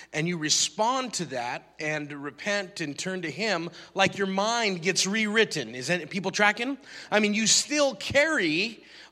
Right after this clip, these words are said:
um, all of that predetermined ways of behavior and thinking. That your filter is still that with which you perceive the world. But the Apostle Paul writes, even in, in Romans chapter twelve, verse two,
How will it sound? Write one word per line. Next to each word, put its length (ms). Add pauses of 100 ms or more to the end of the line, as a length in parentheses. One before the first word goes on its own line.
um, 380
all 440
of 180
that 360
predetermined 720
ways 340
of 100
behavior 520
and 120
thinking. 360
That 100
your 140
filter 480
is 100
still 340
that 360
with 160
which 280 (280)
you 100
perceive 540
the 80
world. 400 (680)
But 320 (300)
the 100
Apostle 420
Paul 300
writes, 360
even 160
in, 140
in 180
Romans 360
chapter 320
twelve, 540
verse 360
two, 500